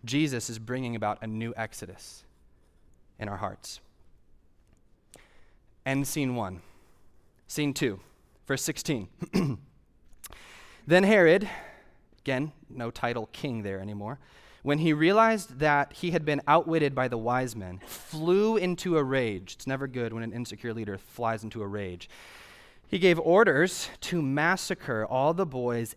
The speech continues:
in and around Bethlehem who were two years old and under, uh, because that's when he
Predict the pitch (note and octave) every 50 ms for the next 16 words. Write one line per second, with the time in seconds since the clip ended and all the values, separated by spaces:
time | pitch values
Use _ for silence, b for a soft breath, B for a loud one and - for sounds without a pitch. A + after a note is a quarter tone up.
0 | _ - C#3 D3 D#3+ F3 F3 - C3+ C3 C3+ C3 - B2 A#2+ A#2+ A#2+ A#2+ A#2+ A#2+
1 | A#2 G2+ G#2 - B2 B2 A#2+ - A2+ A2 G#2 G#2+ G2+ G2+ G2+ F#2+ - - A#2 A2
2 | G#2 G2 - - - - - C3+ C3+ C3 B2 A#2 A#2 A2+ A2 G#2+ G2+ - A2 G#2+
3 | G#2 G2+ G2 - G#2 G#2 - - B2+ D3+ D#3+ C3 G2+ G2+ G2+ A#2+ C3+ b b b
4 | b b b b b _ - - A#2 G#2+ G#2 - A2 - A#2 G#2+ B2 B2 - -
5 | B2 A#2 A2 G#2+ G#2+